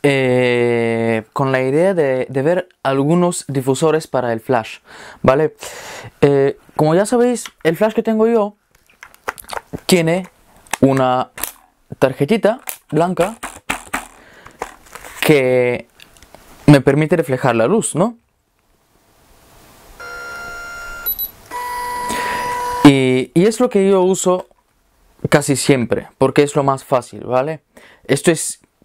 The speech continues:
según mi opinión, es imprescindible para cada flash. Y, y más todavía si no tienes otro tipo de difusor. Funciona de esta manera.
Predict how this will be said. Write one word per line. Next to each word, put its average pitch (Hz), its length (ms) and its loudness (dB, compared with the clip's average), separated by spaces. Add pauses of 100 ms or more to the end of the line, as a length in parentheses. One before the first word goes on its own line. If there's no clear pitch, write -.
(160)
según 147 300 2
mi 160 40 2
opinión, 156 460 -2
es 143 260 -4
imprescindible 131 880 0
para 113 200 -2
cada 117 180 -2
flash. - 440 -4 (540)
Y, 117 720 2
y 127 80 -2
más 139 200 0
todavía 143 320 2
si 139 140 -10
no 131 120 -2
tienes 127 380 -4
otro 127 260 -2
tipo 120 220 0
de 117 80 0
difusor. 123 460 -4 (520)
Funciona 151 400 0
de 151 60 4
esta 147 180 -2
manera. 190 400 0